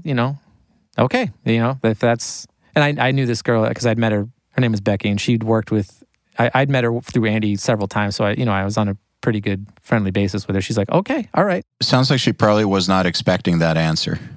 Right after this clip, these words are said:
Speaker 1: She was not expecting that answer. And so then I'm hanging out with Full Force and I'm like,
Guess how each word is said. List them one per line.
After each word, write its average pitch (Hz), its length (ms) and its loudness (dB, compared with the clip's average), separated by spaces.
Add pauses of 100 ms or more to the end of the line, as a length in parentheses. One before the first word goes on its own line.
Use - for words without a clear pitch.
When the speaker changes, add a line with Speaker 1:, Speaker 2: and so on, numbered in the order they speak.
(100)
Speaker 1:
She - 240 -2
was 180 200 0
not 185 260 0
expecting 185 460 -2
that 160 160 0
answer. 170 460 -2
And 135 180 0
so 123 640 2
then 139 420 0
I'm 117 220 0
hanging 131 320 0
out 127 160 0
with 123 100 -4
Full 131 220 0
Force 147 580 0
and 113 760 0 (600)
I'm 127 140 -2
like, 123 280 0